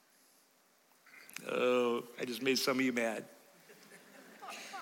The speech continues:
I'm telling you, this is so counter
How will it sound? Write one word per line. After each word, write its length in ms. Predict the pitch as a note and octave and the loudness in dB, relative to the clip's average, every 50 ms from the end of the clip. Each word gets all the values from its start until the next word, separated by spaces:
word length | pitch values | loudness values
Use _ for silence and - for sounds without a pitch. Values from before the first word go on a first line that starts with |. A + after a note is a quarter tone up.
| G#3 - - - - - - - - - - - - - - - - - - | -10 -12 -14 -16 -14 -14 -14 -16 -16 -18 -20 -20 -20 -20 -20 -20 -18 -10 4
I'm 120 | - C3+ C#3 | 6 6 10
telling 280 | - F#3 G3+ G#3 F3+ | 10 10 12 12 12
you, 60 | D3+ D3 | 10 10
this 180 | E3 E3+ - | 10 10 12
is 60 | D3 | 12
so 180 | - - F3 D#3 | 12 12 12 10
counter 480 | - - - D#3+ D#3+ D#3+ E3 E3 E3 | 8 10 10 12 12 12 10 8 6